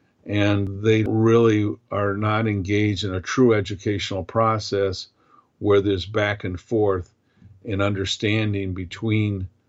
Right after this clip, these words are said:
the student and the teacher that elevates their thinking.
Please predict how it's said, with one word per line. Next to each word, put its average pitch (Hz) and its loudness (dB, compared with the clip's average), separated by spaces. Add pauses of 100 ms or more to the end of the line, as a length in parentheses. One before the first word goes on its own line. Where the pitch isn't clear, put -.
(140)
the 95 -4
student 98 0
and 95 -4
the 90 -6
teacher 92 -2 (380)
that 98 4
elevates 101 2 (240)
their 95 -2
thinking. 85 -2